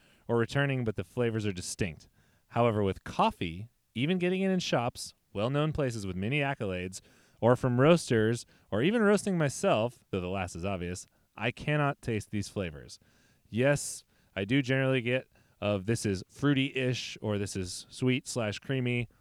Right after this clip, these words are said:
I recently bought greens with the flavor descriptor of Darjeeling tea.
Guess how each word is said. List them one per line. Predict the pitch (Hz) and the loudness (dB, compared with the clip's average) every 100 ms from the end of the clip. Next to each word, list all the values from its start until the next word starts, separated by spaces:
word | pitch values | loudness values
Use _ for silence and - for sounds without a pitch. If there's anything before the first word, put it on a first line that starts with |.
| _ _ - | _ _ -6
I | 98 | 0
recently | 127 160 143 | 0 2 2
bought | 131 92 | 2 0
greens | 90 120 139 151 139 - - | -2 2 2 2 -2 -8 -8
with | 107 | -4
the | 107 | -4
flavor | - 123 123 131 | 0 0 0 -2
descriptor | 117 - 127 131 127 | -4 -4 -2 -2 -2
of | 92 | -2
Darjeeling | 107 104 98 113 110 | 2 2 2 0 0
tea. | 101 95 73 | -4 -8 -12